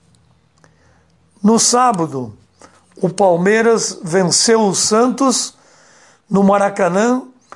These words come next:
por um a zero com gol quase ao final da partida e se sagrou bicampeão da Copa Libertadores da América. Foi um jogo muito fraco,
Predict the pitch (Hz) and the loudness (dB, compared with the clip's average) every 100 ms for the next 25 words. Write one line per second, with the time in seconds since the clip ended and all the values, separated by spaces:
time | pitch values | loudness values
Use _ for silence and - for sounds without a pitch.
0 | - _ _ 196 190 247 247 175 202 220 | -20 _ _ 0 2 4 2 2 2 2
1 | 220 220 208 180 202 208 143 - _ _ | 0 -2 -2 0 2 2 0 -4 _ _
2 | _ _ _ - 208 233 202 220 220 202 | _ _ _ -2 2 2 0 -4 -4 -2
3 | 196 202 190 180 175 156 196 240 233 254 | 0 0 0 0 -2 -2 -2 -2 0 -2
4 | 247 - - - - _ 233 - 233 - | -2 -16 -20 -20 -20 _ -2 0 0 0
5 | 220 185 214 220 180 240 240 208 - 208 | 0 2 2 2 0 0 0 0 0 0
6 | 202 196 196 196 202 214 196 180 - _ | 2 -2 0 0 0 0 -2 -2 -14 _
7 | _ _ _ 180 202 190 196 185 190 175 | _ _ _ 0 0 2 0 2 0 0
8 | 180 175 151 170 156 147 117 - - - | 0 -2 -2 0 2 0 0 -8 -20 -20
9 | _ _ _ _ _ _ _ _ _ _ | _ _ _ _ _ _ _ _ _ _
10 | _ _ _ - - 254 247 226 160 226 | _ _ _ -8 0 2 4 2 0 0
11 | 226 208 190 226 302 285 254 - 208 147 | 0 2 4 4 2 0 -2 0 0 0
12 | - - | -4 -18